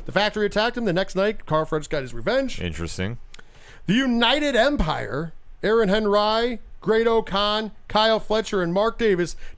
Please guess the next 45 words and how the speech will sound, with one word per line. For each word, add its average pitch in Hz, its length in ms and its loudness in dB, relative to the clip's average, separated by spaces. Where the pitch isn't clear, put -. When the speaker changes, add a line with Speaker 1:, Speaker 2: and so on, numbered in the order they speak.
Speaker 1:
defeated 220 840 2
T 254 240 -2
M 233 200 0
D 196 200 -4
K, 190 460 -2
Bad 180 240 0
Dude 180 140 -2
Tito, 180 260 0
Jonah, 170 320 0
Mikey 165 300 -2
Nichols, 160 480 0
and 143 220 -2
Shane 143 320 0
Haste. 196 480 -4
Speaker 2:
Okay. 95 380 0
Speaker 1:
Uh, 165 440 2
in 175 80 0
a 170 60 0
singles 190 360 0
match, 185 320 0
a, 151 140 -2
a, 139 400 -4
a 135 80 -2
representing 170 680 0
the 160 80 2
United 127 260 0
Kingdom 131 240 -2
and 127 80 0
a - 20 -2
guy 156 220 0
I 147 60 0
know 160 100 2
you 202 220 0
love, 117 360 -4
Jeff 220 360 0
Cobb 196 440 0
defeated 196 400 0
the 196 60 2
one 202 140 4
and 175 80 4
only 160 200 2
Willie 143 220 2
Mack. 196 380 0
Speaker 2:
Let's 87 280 -2
go. 78 340 2